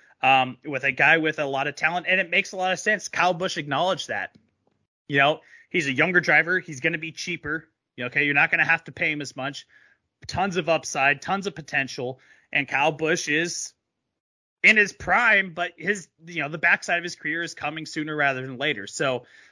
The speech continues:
uh, I don't get the criticism for J G R. I think all the right moves were made for both parties. Um, and it, it's just a monumental move. It's a move that, you know, I think that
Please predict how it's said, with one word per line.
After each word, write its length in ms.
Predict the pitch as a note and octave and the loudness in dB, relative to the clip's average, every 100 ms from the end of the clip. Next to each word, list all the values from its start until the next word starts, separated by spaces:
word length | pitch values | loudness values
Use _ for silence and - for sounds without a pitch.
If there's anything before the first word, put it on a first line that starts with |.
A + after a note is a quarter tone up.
| _ | _
uh, 180 | - C3 - | 4 4 4
I 140 | G3 | 0
don't 140 | G#3+ | 0
get 120 | F3+ F3 | -4 -8
the 80 | |
criticism 540 | D3 F3 D3 - C#3 C3 | -6 -4 -6 -8 -14 -12
for 120 | B2+ | -12
J 220 | A#2+ B2+ | -6 -6
G 180 | A2+ A#2+ | -6 -6
R. 160 | A#2 A2+ | -6 -2
I 120 | C3+ | -4
think 260 | - E3+ - | -4 -8 -6
all 180 | E3 F#3 | -4 -2
the 100 | F#3 | -2
right 280 | E3 D#3+ C3+ | -2 -2 -4
moves 340 | D3+ C#3+ - | -6 -6 -8
were 60 | C3+ | -8
made 520 | A#2 C3+ C#3+ D3 D3+ _ _ | -2 0 2 -2 -8 _ _
for 120 | C#3 | -8
both 340 | A#2+ B2+ B2+ - | -4 -4 -4 -4
parties. 640 | - C3+ D#3 G#3 - - _ _ _ _ _ | -2 -2 -2 -6 -6 -8 _ _ _ _ _
Um, 540 | D3 C3+ C3 A#2+ F#2+ F2+ _ _ _ _ _ _ | 4 6 6 2 -4 -16 _ _ _ _ _ _
and 320 | - D#3 D3+ D3+ | 6 8 6 2
it, 340 | - F#3 F3+ | 0 2 2
it's 160 | - - | 0 0
just 240 | A3 G#3 | 0 2
a 40 | G3 | 0
monumental 600 | E3+ E3+ D#3+ D3+ C#3+ B2+ | 0 0 -2 -4 -4 -8
move. 260 | A#2 G#2+ | -10 -8
It's 140 | B2 C#3 | -10 -8
a 60 | |
move 320 | C#3 D#3 D#3+ | -4 -2 -2
that, 260 | C#3 C#3+ C3+ _ _ _ _ _ | 2 0 0 _ _ _ _ _
you 160 | A2+ D#3 | -2 0
know, 220 | B2+ B2 _ _ _ | 2 -2 _ _ _
I 180 | D3 E3 | 2 2
think 480 | - F3+ E3+ C#3+ - | 0 0 0 -2 0
that 280 | D#3 C#3+ | 2 2